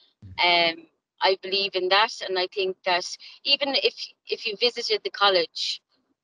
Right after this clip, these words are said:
um, it's such a, a, a warm environment that, um, that I believe that you'll think it's for you if it is for you. So,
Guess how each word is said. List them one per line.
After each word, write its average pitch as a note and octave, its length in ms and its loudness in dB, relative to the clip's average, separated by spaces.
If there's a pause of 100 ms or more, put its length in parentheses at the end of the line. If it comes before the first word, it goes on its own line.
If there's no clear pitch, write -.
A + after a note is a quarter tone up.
(140)
um, F3 460 2 (260)
it's - 200 -4 (160)
such - 300 0
a, G3+ 420 4 (280)
a, F#3+ 200 0 (360)
a G3 60 2
warm A3 380 6
environment G#3+ 640 -2 (120)
that, G3+ 200 -2 (240)
um, F#3 340 -2 (1400)
that G3+ 160 4
I G3 140 6
believe A#3+ 340 0
that G#3+ 220 -4
you'll A3 140 -4
think C#4 260 -6
it's - 120 -14
for A#3 120 -8
you A3+ 220 4
if G#3+ 160 2
it G#3 100 -2
is A3 180 0
for - 140 -10
you. D#3+ 260 -8
So, D#3+ 560 -2